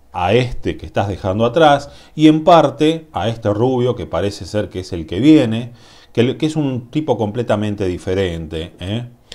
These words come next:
Pero yo creo, y esto me hace acordar mucho a, a esta clienta, la situación de esta clienta.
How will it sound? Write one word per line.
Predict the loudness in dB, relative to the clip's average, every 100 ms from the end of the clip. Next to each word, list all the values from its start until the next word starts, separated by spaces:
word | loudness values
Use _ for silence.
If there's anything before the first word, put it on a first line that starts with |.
| -20 -20 -20 _
Pero | -4 -4
yo | -4 -2
creo, | 2 4 2 0 -6 -8
y | -4 -4
esto | -4 -6
me | -4
hace | -6 -6
acordar | -2 0 0
mucho | -2 -4 -4 -4
a, | -4 -4 -12 -18 -20 -20 -20 _ -14
a | -10
esta | -10 -10 -12
clienta, | -8 -6 -4 -6 -8 -10
la | -10
situación | -14 -12 -12 -10 -10
de | -10
esta | -10 -10
clienta. | -10 -10 -10 -14